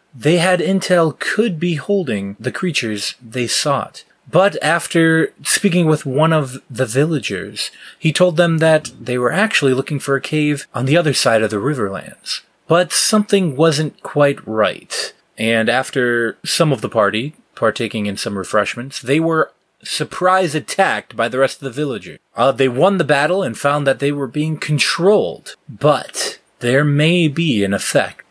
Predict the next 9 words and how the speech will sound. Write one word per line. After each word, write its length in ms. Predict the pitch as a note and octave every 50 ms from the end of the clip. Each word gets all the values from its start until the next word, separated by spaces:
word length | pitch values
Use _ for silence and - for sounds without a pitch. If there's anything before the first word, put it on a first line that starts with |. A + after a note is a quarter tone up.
| _ _ -
on 160 | - A#2 A#2 A2+
the 100 | A2 A2
refreshments 1120 | A2+ A#2+ A#2 - - - D#3 D#3+ D3 - - - G2+ F2+ F2 E2+ - - - - - - _ _ _ _ _ _ -
that 300 | G2+ G#2 G2 G2 - -
were 180 | G2+ G2+ G#2+ -
eaten. 280 | F#3+ D3 A2 G#2 - - - -
How 120 | - B2 A#2
was 120 | A2 G2+
that? 200 | G#2+ G2 F2+ -